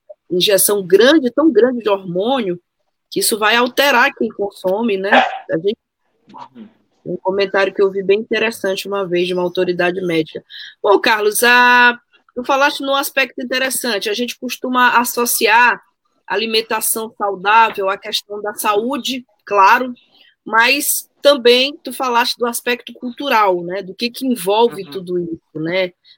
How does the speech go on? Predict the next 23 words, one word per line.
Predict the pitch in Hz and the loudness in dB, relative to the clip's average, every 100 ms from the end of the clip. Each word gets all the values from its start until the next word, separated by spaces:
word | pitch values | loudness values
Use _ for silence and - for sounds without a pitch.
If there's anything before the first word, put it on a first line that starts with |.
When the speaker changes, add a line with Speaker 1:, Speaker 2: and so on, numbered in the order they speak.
| _ | _
Speaker 1:
Por | - | 0
exemplo, | 196 202 175 180 | 2 2 2 -2
eu | |
Speaker 2:
Sim. | |
Speaker 1:
acabei | 180 196 240 294 | -2 2 4 2
de, | 254 - _ _ _ _ - | -2 -12 _ _ _ _ -6
ainda | 196 226 240 | -2 0 0
há | |
pouco | 240 247 | 2 2
a | 262 | 2
gente | 262 247 - | -2 -6 -2
trouxe | 247 240 | -2 0
uma | 233 | -2
reportagem | 233 226 233 226 233 | 0 -2 -4 -2 -2
sobre | 226 240 226 | -2 -4 -2
indígenas, | 240 208 254 247 214 175 160 160 | -2 2 2 2 0 -2 -2 -4
a | |
gente | 165 196 - | -4 -4 -4
colocou | 214 214 214 233 | 0 0 4 4
um | 254 | 6
indígena | 247 196 254 240 196 180 | 2 0 0 0 -2 -4
Speaker 2:
Uhum. | |
Speaker 1:
pra | 185 | -4